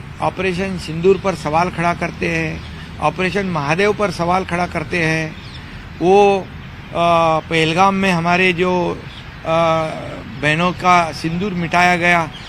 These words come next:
उसका हिसाब नहीं पूछते, अ, सीरियल बम ब्लास्ट हो गए, उसके ऊपर, अ, इस, उसका हिसाब नहीं पूछते हैं, कसाब के हमले पर हिसाब नहीं पूछते हैं। ये पूछते हैं कि कितने मिसाइल गिरे, कितने ड्रोन गिरे,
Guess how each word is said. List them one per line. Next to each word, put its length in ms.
उसका 280
हिसाब 380
नहीं 180
पूछते, 540
अ, 400
सीरियल 320
बम 300
ब्लास्ट 400
हो 80
गए, 160
उसके 320
ऊपर, 580
अ, 40
इस, 220
उसका 280
हिसाब 380
नहीं 120
पूछते 440
हैं, 120
कसाब 360
के 60
हमले 360
पर 140
हिसाब 340
नहीं 140
पूछते 460
हैं। 140
ये 140
पूछते 380
हैं 100
कि 260
कितने 340
मिसाइल 460
गिरे, 480
कितने 340
ड्रोन 440
गिरे, 420